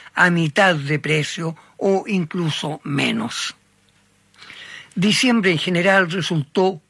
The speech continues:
pobre, muy pobre, y también se dio a conocer un informe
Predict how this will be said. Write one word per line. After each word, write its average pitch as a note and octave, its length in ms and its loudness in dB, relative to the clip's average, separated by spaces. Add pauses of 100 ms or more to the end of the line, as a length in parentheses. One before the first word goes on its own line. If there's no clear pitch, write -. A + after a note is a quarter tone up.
(100)
pobre, C3 640 0
muy F#3+ 300 2
pobre, A#2 640 -6 (500)
y G#3+ 160 2
también G#3+ 460 2
se G3+ 220 0
dio G3 260 2
a E3+ 60 0
conocer E3 440 -2
un D#3+ 120 2
informe D3 640 -2